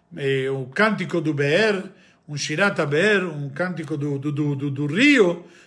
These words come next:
justamente desse poço, dessa fonte de água, que é o mérito que aconteceu com eles, que Hashem fez para eles, eh, que eles assim ficaram, ficaram salvos. Posteriormente, tiveram o povo de, eh,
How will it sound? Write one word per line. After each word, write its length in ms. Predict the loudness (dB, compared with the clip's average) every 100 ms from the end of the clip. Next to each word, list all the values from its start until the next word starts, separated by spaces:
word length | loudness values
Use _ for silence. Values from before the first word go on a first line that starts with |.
| -10
justamente 640 | -4 -4 -2 -4 -4 -2
desse 260 | -4 -2 -2
poço, 360 | 0 0 2
dessa 220 | -2 -4
fonte 360 | -4 -4 -4 -4
de 140 | -2
água, 440 | 0 0 0 -4 -6 -20 -20 _
que 120 | -4
é 40 |
o 60 | -2
mérito 420 | 2 2 2 -2
que 100 | -4
aconteceu 520 | -6 -6 -8 -6 -6
com 140 | -6 -4
eles, 160 | -6
que 100 | -6
Hashem 380 | -6 -4 -4 -4
fez 280 | -6 -6 -6
para 280 | -8 -6 -4
eles, 380 | -4 -6 -10 -14 _ _ _ -12
eh, 840 | -8 -8 -8 -8 -10 -12 -16 -18 _ _ _ _ _
que 100 | -4
eles 280 | -2 -2 -6
assim 240 | -6 -4
ficaram, 460 | -6 -6 -4 -4 -6
ficaram 640 | -10 -14 -14 -8 -6 -6
salvos. 600 | -6 -6 -8 -12 -20 -20 _ _ _ _ -20 -20 -2
Posteriormente, 1080 | 4 6 6 6 6 8 6 4 2 -4 -6 -10 -20 _ _
tiveram 380 | 0 6 8 8
o 80 | 2
povo 320 | 4 4 4
de, 360 | 4 6 4 0 -12 _ _
eh, 1120 | -2 0 2 0 0 0 0 0 0 0 -2